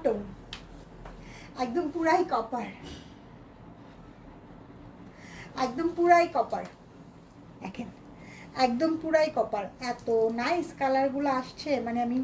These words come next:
আমি বলতেছিলাম কি যে এটার যে পুরো একটা চব্বিশটা সেটিংয়ের কালার আসছে, কালারগুলো যেন কেমন আসবে। তো আমি দেখলাম যে এখন কালারগুলো এত সুন্দর আসছে,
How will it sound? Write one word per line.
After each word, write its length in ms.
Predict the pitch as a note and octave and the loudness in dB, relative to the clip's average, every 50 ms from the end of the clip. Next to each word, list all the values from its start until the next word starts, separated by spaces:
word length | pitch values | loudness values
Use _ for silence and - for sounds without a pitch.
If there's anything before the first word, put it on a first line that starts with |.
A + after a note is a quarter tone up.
| C4 - - - | -2 -6 -10 -4
আমি 120 | C4+ C4+ C4 B3 | 0 0 4 4
বলতেছিলাম 420 | C4+ C4 C#4 C#4+ - E4+ E4+ E4+ E4+ E4 | 4 2 2 -4 -4 0 0 0 0 0
কি 80 | - E4 - C4 | -2 -4 2 2
যে 60 | C4+ C4 C4 - - - - - - - B3 | 2 2 2 -2 -12 -16 -16 -16 -10 -8 -4
এটার 180 | B3 C#4+ C#4 - | 0 0 0 0
যে 60 | D#4+ - - | 0 -6 -4
পুরো 140 | D4+ D#4+ D#4 D4 C#4 | 4 4 6 6 6
একটা 140 | C#4+ D#4+ D#4+ D#4+ D#4 | 4 2 -2 0 -2
চব্বিশটা 420 | C#4 A#3 A#3+ D4 C#4+ - - D#4 D#4 - | -4 -2 -2 -4 -4 -4 -4 -6 -4 -4
সেটিংয়ের 360 | D4+ C#4+ C#4+ C4+ D4+ D4+ D4+ C#4 | -6 -4 -2 -2 -2 -2 0 2
কালার 220 | C4+ C4+ C#4 C#4+ D#4 D#4 | 2 4 4 4 4 2
আসছে, 160 | - - D#4 - | -2 -6 -6 -4
কালারগুলো 380 | C4 B3 B3 B3 B3 B3 B3 B3 B3 C4 | -2 -2 -2 -2 -4 -4 -4 -4 -4 -4
যেন 120 | B3 B3 B3 - | -4 -4 -4 -6
কেমন 220 | G#3+ G#3 G#3+ G#3+ G3+ G3+ G3 | -6 -8 -6 -6 -6 -6 -8
আসবে। 280 | G3 - - - - - - - - - - - - - - - - | -10 -10 -12 -14 -14 -16 -16 -16 -16 -14 -14 -12 -14 -14 -12 -2 2
তো 60 | B3+ B3+ A#3+ A#3 - - C4 C4 | 4 4 6 4 2 0 0 4
আমি 140 | C4 C4+ C#4 C4 C4+ | 4 6 4 4 2
দেখলাম 280 | B3+ C4 - C#4 C#4 C4+ C4+ | 0 2 2 2 2 4 4
যে 60 | C#4 C4 A#3+ A#3+ | 4 2 0 0
এখন 240 | - - C4+ C4+ C4+ C#4 - B3 | -2 0 2 2 4 2 2 0
কালারগুলো 440 | A3 A3 A3+ A#3+ A#3+ B3+ B3+ C4 B3+ - - A#3+ | -2 0 0 -2 -2 0 0 0 0 -2 -8 -10
এত 100 | - - C#4+ C4 - | -6 -6 -6 -4 -4
সুন্দর 220 | D#4+ D#4+ E4 E4+ F4 E4+ | -4 -2 -2 0 0 0
আসছে, 300 | E4 - - - - - | -2 -2 -8 -4 -2 -2